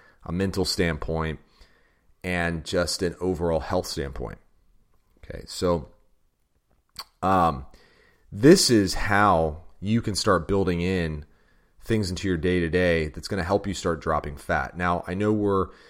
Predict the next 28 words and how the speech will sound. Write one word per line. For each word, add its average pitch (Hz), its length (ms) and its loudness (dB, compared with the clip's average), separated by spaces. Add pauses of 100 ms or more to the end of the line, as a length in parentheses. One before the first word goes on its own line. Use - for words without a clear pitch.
(880)
know, 120 140 6
depending 135 300 8
on 120 100 8
when 117 100 4
you're 107 80 4
listening 113 340 6
to 92 80 0
this, 98 340 0 (180)
um, 85 380 -2 (680)
right 98 220 4
now, 95 440 6 (280)
we 98 160 2
are 85 180 6
heading 98 300 0
into 87 160 -4
the 82 80 -2
holiday 85 320 0
season, 85 500 -4
but, 90 340 0 (580)
you 104 60 -8
know, 95 80 -4
when 101 120 -4
you 110 60 2
really 127 220 8
break 101 240 4
down 98 200 0
the 85 60 -4
holidays, 90 720 2